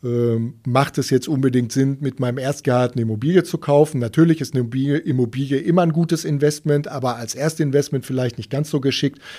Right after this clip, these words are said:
weil die nächsten zehn Jahre ist es auf jeden Fall erstmal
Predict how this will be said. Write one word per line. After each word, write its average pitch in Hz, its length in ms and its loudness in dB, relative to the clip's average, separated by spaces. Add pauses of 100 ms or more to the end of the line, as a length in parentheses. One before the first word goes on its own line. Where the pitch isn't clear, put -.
(120)
weil 120 140 -2
die 123 80 0
nächsten 135 280 0
zehn 131 220 0
Jahre 131 360 4
ist 123 120 2
es 123 140 0
auf 120 140 0
jeden 127 160 2
Fall 127 160 0
erstmal 123 540 -2